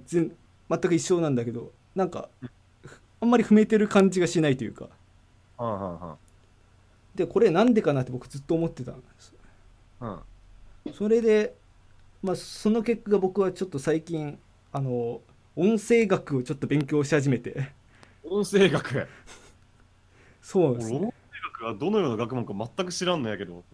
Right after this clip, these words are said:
Speaker 1: うん、
Speaker 2: 聞いたこと。
Speaker 1: その、まあ、発音とかから始まり、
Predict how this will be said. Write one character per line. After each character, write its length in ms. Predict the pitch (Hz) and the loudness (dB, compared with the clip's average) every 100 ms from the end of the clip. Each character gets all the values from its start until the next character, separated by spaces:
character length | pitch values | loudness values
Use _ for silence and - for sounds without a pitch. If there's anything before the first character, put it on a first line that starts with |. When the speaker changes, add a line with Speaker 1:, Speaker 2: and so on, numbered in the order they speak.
| _ _ _ | _ _ _
Speaker 1:
う 60 | |
ん、 100 | 156 | -8
Speaker 2:
聞 160 | 131 135 | -6 -4
い 20 | |
た 60 | 139 | -2
こ 120 | 123 | -4
と。 60 | - _ _ _ - _ _ _ _ _ _ _ _ _ _ _ _ - | -8 _ _ _ -20 _ _ _ _ _ _ _ _ _ _ _ _ -2
Speaker 1:
そ 40 | |
の、 80 | 180 | 2
ま 0 | |
あ、 60 | 139 | 2
発 340 | - 170 - | 0 -6 4
音 500 | 214 208 208 208 214 | 6 8 8 6 4
と 100 | 202 | 4
か 140 | 202 165 | 2 2
か 120 | 139 | 2
ら 60 | 131 | 2
始 240 | 143 156 | 0 0
ま 180 | 160 156 | 0 0
り、 240 | 151 135 | -2 -4